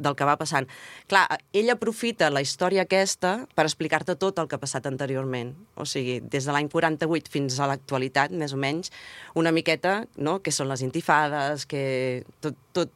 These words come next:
tot el, tots els moviments que ha anat fent el govern israelià, quan van marxar els anglesos, què va passar... Clar, t'explica una miqueta tota la història de, d'Israel i Palestina perquè tu puguis anar entenent quins són aquests obstacles, no?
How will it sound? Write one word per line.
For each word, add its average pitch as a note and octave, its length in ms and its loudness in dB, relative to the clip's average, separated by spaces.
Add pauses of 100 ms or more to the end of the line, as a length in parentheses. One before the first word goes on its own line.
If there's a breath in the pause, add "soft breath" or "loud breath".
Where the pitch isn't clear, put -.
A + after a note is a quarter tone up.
tot E3+ 160 4
el, E3+ 100 4 (540 loud breath)
tots F#3 180 4
els D#3+ 60 2
moviments E3+ 340 4
que - 80 -2
ha D#3 60 2
anat D3 160 -2
fent D3 80 0
el C#3 80 -2
govern C#3+ 260 2
israelià, C#3+ 440 4 (100)
quan D#3 160 2
van C#3 100 0
marxar C#3 220 -2
els C3+ 160 0
anglesos, C#3+ 400 0
què C#3+ 100 -2
va C#3 140 0
passar... D3+ 400 2 (400 loud breath)
Clar, E3 160 4
t'explica D3+ 320 0
una F3+ 100 4
miqueta D#3+ 300 2
tota F3 240 2
la F3+ 100 4
història E3+ 400 2
de, E3+ 160 4 (220)
d'Israel C#3 560 0
i - 20 -8
Palestina D#3+ 400 0
perquè D3 220 0
tu E3+ 80 0
puguis F#3 240 2
anar E3+ 160 4
entenent E3+ 420 0 (500 loud breath)
quins E3 160 2
són D#3 160 0
aquests D3+ 240 0
obstacles, C#3+ 560 -2
no? D3+ 140 -2